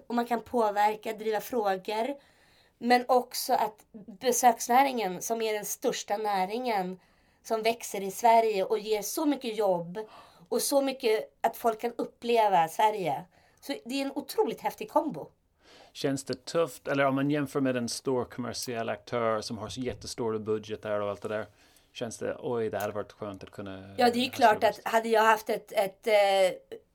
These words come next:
Speaker 1: kommersiellt konto med flera miljoner så hade jag ju varit överlycklig. Samtidigt så tycker jag att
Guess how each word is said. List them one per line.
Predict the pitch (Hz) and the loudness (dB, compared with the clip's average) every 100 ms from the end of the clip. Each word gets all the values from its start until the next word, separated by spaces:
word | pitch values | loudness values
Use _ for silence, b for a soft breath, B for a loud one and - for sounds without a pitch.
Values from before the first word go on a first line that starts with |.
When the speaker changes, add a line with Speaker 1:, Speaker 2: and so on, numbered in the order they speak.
| _ _ _ | _ _ _
Speaker 1:
kommersiellt | - 233 226 220 214 226 214 208 - | 2 4 4 0 0 4 4 2 0
konto | 254 220 - 262 233 - | 4 4 2 2 2 0
med | 233 220 202 196 | -4 0 2 2
flera | 214 208 | 2 2
miljoner | 214 247 269 247 208 | 0 0 0 0 0
så | 202 | 2
hade | 196 | 2
jag | 196 190 | 4 4
ju | |
varit | 190 190 - B B B | 4 2 -6 B B B
överlycklig. | - 220 208 220 285 - 208 190 | 4 6 6 4 -2 -4 -4 -4
Samtidigt | - 233 294 220 - 370 285 208 | 0 0 2 -2 -2 -2 2 0
så | - 233 | -2 -8
tycker | - 202 - | -6 -8 -2
jag | 202 | -2
att | 190 | -2